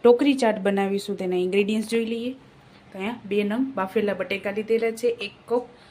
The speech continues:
કાળા ચણા લીધેલા છે, એક કપ મોરું દહીં અને બે નંગ કાચા બટેકા લીધેલા છે,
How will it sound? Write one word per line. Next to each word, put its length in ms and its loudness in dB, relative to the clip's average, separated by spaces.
કાળા 380 0
ચણા 260 2
લીધેલા 420 -4
છે, 220 -8
એક 180 -8
કપ 160 -2
મોરું 520 -4
દહીં 220 -2
અને 120 -4
બે 240 2
નંગ 200 -2
કાચા 400 0
બટેકા 360 0
લીધેલા 420 -2
છે, 220 -6